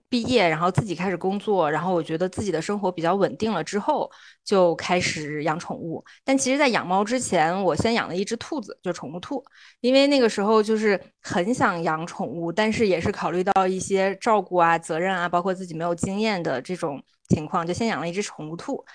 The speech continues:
然后养了一年，觉得还蛮好，养得还蛮好的，然后又觉得好像猫还是更可爱，更喜欢猫一点，然后就开始养猫，就是我们家现在的老大，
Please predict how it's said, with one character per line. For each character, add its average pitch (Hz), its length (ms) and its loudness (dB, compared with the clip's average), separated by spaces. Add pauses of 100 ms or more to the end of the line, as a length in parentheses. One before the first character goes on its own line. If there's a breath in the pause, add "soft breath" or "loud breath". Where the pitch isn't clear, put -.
(240 loud breath)
然 170 120 -4
后 214 100 4
养 175 160 2
了 170 80 -4
一 214 120 2
年， 175 200 0
觉 180 100 -2
得 185 80 2
还 185 120 -2
蛮 160 200 -4
好， - 200 -6 (160)
养 175 160 0
得 175 40 -6
还 196 120 -2
蛮 185 160 2
好 202 200 2
的， 135 160 -6
然 160 160 -2
后 185 280 2
又 190 180 2
觉 165 220 0
得 180 200 6 (300 loud breath)
好 160 140 0
像 190 120 4
猫 208 280 8
还 170 160 4
是 190 120 0
更 233 160 4
可 - 200 -4
爱， 165 180 0
更 208 160 0
喜 - 100 -6
欢 175 160 -2
猫 185 240 4
一 196 80 6
点， 160 200 -2
然 160 80 -6
后 170 100 -2
就 175 80 0
开 - 160 -4
始 - 80 -8
养 170 180 -2
猫， 165 200 -2
就 175 100 -4
是 185 60 0
我 170 100 2
们 156 160 -6
家 175 160 0
现 180 180 -6
在 185 140 2
的 165 120 2
老 143 120 -4
大， - 180 -4